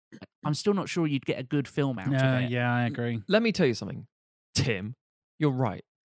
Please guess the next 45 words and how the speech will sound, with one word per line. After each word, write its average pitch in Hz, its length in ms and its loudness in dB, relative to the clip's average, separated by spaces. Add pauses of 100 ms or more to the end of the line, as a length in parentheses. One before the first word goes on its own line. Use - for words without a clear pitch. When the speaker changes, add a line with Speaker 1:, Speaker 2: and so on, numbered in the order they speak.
(120)
Speaker 3:
Um, 165 260 6
<laughs> 175 220 6
no, 147 160 2
uh, 160 300 6
the, 151 220 2
the, 139 260 -10
when 156 220 0
I 185 120 2
was 160 180 0
a 135 60 -4
kid, 107 420 -8 (280)
a - 40 -20
teenager, 110 460 -8 (320)
I 127 140 4
played 117 200 0
the 113 80 0
A 113 60 0
V 110 100 -8
P, 104 180 -6
the 107 120 -12
first 120 260 0
A 117 60 0
V 107 100 -4
P 104 120 -8
game. 98 240 -10
Speaker 1:
Yep, 135 180 -4 (120)
same 147 200 -2
here. 127 160 -4 (340)
Speaker 3:
And 147 160 4
it 151 60 2
was 156 100 4
great. 107 220 0 (100)
Speaker 2:
Loved 120 360 -2
it. - 100 -12 (100)
Speaker 1:
Mm. 143 120 -6
Speaker 3:
However, 180 1120 -4
Speaker 2:
Yeah. 104 240 -10 (560)
Speaker 3:
I'm 143 100 -2
gonna 147 220 -2
just 131 200 -12 (140)
completely 123 320 -4
disregard 117 460 -6
that 101 120 -10
because 127 300 -6
it - 80 -10